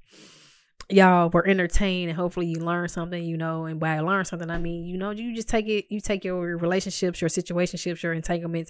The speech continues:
at face value, and you're not trying to force anyone into something that they don't, they don't want or that, that they're not ready for, again. And, you know, life is short, time is precious.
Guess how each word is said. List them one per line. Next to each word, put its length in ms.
at 180
face 200
value, 440
and 120
you're 80
not 220
trying 260
to 160
force 300
anyone 380
into 200
something 320
that 140
they 140
don't, 280
they 180
don't 300
want 300
or 240
that, 300
that 240
they're 140
not 200
ready 220
for, 320
again. 460
And, 480
you 140
know, 240
life 360
is 100
short, 360
time 320
is 80
precious. 520